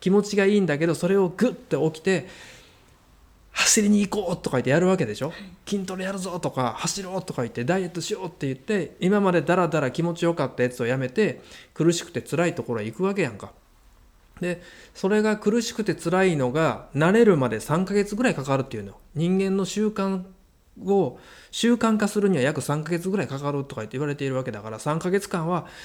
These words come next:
Speaker 1: あの、「よしやろう、よしやろう、よしやろう」って心がけていかなきゃダメなわけよね。
Speaker 2: はい。
Speaker 1: その三ヶ月が長すぎると。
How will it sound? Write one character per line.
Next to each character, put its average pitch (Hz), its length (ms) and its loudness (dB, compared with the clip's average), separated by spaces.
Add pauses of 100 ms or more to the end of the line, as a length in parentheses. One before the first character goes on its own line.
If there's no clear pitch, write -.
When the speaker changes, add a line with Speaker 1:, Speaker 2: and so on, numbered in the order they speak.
(200)
Speaker 1:
あ 135 160 -4
の、 131 320 -4
「よ 196 60 -4
し 180 140 -4
や 175 80 0
ろ 165 100 0
う、 - 60 -8
よ 170 100 -2
し - 160 -6
や 160 80 -8
ろ 165 80 -10
う、 156 60 -12
よ 185 100 -8
し - 100 -6
や 165 80 -4
ろ 156 100 -4
う」 - 40 -4
っ - 0 -
て 156 80 -4
心 226 340 0
が 226 80 2
け 220 140 2
て 214 80 0
い 208 60 2
か 214 120 -2
な 208 140 0
き 165 60 -4
ゃ 139 40 0
ダ 127 160 -2
メ 160 120 2
な 151 160 0
わ 123 180 -4
け 120 120 -8
よ 98 100 -10
ね。 98 60 -16
Speaker 2:
は 120 40 -10
い。 - 40 -18 (520)
Speaker 1:
そ - 140 -2
の 214 100 2
三 185 300 -2
ヶ 208 120 -2
月 190 240 -2
が 151 200 -4
長 139 340 0
す - 140 -4
ぎ 175 120 -2
る - 120 -8
と。 - 100 -20